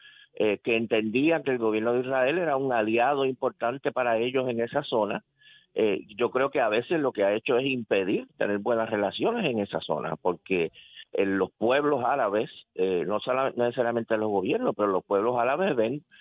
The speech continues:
con muy malos ojos a los Estados Unidos precisamente por ese vínculo y ese apoyo al gobierno de, al gobierno de Israel. Una política más sabia de los Estados Unidos para ganarse la amistad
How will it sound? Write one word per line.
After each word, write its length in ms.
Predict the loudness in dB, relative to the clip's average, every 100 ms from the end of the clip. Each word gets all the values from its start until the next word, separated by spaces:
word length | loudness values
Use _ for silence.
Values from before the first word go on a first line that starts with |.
| -20 _
con 200 | 0 2
muy 240 | 2 2 2
malos 360 | 0 0 -2 -2
ojos 320 | -2 -2 -4 -4 -4
a 120 | -2
los 180 | 0 -2
Estados 420 | -2 0 0 0
Unidos 360 | -2 0 -2 -2
precisamente 720 | -4 -6 -4 -2 -2 -4 -2
por 160 | -2
ese 200 | 0 0
vínculo 600 | 0 -2 -2 0 2 2 -2 -10 -20 -6
y 120 | -2
ese 200 | 0 0
apoyo 600 | -2 2 2 2 0 -2 -6 -20 _ -6
al 280 | -2 0 0
gobierno 580 | -2 0 0 0 0
de, 220 | 2 0 0
al 160 | -2
gobierno 340 | 0 -2 0 0
de 100 | -2
Israel. 460 | 0 0 0 0 -4
Una 240 | -2 -2
política 480 | 0 -2 -2 -4 -2
más 160 | -2 -4 -4
sabia 380 | -2 0 0
de 80 | 2
los 160 | 0 -2
Estados 420 | -4 0 0 0
Unidos 380 | -2 0 0 0
para 200 | 0 0
ganarse 420 | 0 -2 -2 0
la 100 | 0
amistad 480 | -2 -6 -2 -2